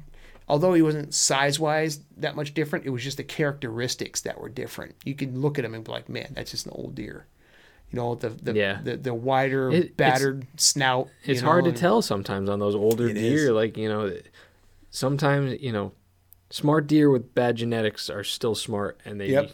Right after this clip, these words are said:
Speaker 2: you know, get old.
Speaker 1: That's
Speaker 2: Just
Speaker 1: it.
Speaker 2: like any other
Speaker 1: Just
Speaker 2: smart
Speaker 1: like
Speaker 2: deer.
Speaker 1: doe, you know, and, and
Speaker 2: Yeah.
Speaker 1: I, I've, I've kind of talked about that a few times. You know, a three, four-year-old doe, man,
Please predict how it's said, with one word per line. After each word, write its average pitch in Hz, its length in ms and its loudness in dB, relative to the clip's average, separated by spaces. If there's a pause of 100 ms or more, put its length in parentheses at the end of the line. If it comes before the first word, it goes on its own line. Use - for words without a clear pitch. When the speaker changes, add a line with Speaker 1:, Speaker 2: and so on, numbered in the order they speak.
Speaker 2:
you 123 120 -6
know, 98 160 -6
get 101 180 -4
old. 92 380 -8
Speaker 1:
That's 135 200 0
Speaker 2:
Just 190 220 6
Speaker 1:
it. - 20 4
Speaker 2:
like 127 140 2
any 120 180 0
other 107 440 0
Speaker 1:
Just - 260 -6
Speaker 2:
smart 170 140 6
Speaker 1:
like - 80 2
Speaker 2:
deer. 156 180 0
Speaker 1:
doe, 180 220 6
you 113 140 -4
know, 127 180 -2
and, 139 80 0
and 131 80 0
Speaker 2:
Yeah. 135 360 2
Speaker 1:
I, 127 100 0
I've, 131 180 -4
I've 131 260 -4
kind 135 180 -2
of 131 120 -6 (280)
talked 131 280 -2
about 131 240 0
that 131 160 0
a - 20 -2
few 160 220 -2
times. 117 340 -4
You 123 60 -4
know, 139 180 2
a 120 160 -2
three, 139 500 -2
four-year-old 151 720 2
doe, 160 280 2
man, 123 340 -4